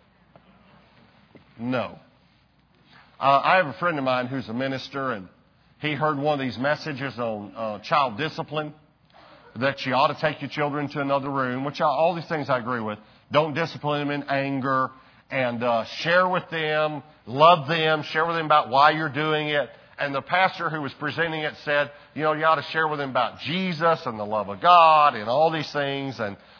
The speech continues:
so he takes it, so he's got to discipline both his children, and, uh, one's five and one's three. One's a boy, one's a girl.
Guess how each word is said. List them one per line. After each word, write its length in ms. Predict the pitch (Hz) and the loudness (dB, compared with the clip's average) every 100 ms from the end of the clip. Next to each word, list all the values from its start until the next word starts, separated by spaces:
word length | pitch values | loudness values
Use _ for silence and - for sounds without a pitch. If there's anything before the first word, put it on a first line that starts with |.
| - | -12
so 320 | - 151 127 - - | 2 4 4 -4 -6
he 140 | 156 | -4
takes 340 | 143 185 175 | 4 2 2
it, 220 | 170 139 117 | -6 -8 -2
so 240 | 139 123 | 0 0
he's 160 | 117 123 | -4 2
got 140 | 160 | 2
to 40 | |
discipline 440 | 139 160 - 135 110 | 2 -4 -2 -4 2
both 180 | 151 190 | 2 4
his 160 | 202 | -2
children, 500 | - 147 131 120 131 - _ _ _ _ - | -2 -2 0 -4 -6 -10 _ _ _ _ -8
and, 280 | 123 123 120 | -2 0 2
uh, 100 | 120 | 0
one's 320 | 110 147 196 - | 2 2 2 2
five 380 | 147 131 139 | 4 6 4
and 120 | 123 120 | 0 -2
one's 240 | 147 147 | -2 -2
three. 260 | - 127 113 | -6 -4 -4
One's 280 | 117 135 135 | -2 -4 -4
a 60 | |
boy, 240 | 120 120 117 | -4 -2 0
one's 300 | 107 123 127 | 0 -4 -4
a 40 | |
girl. 280 | 110 104 98 | -4 -4 -4